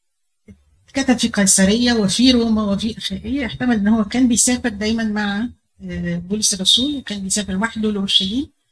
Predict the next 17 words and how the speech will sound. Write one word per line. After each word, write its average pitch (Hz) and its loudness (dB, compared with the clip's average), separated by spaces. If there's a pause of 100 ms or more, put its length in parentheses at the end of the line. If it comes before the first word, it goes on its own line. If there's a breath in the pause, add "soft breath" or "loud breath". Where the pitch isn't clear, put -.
(160)
فكان 247 0
بيجمع 220 2
معلومات، 185 -6
لأن 180 -4
لوقا 226 -6
كان 208 -4
هيستوريان، 240 -4 (640)
فكان 196 -2
بيجمع 208 -4
المعلومات 185 -2
من 175 -4
كل 190 -4
حتة 185 -10 (380)
ويكتبها 180 -14 (160)
في - -18
الإنجيل 175 -4
بتاعه. 151 -12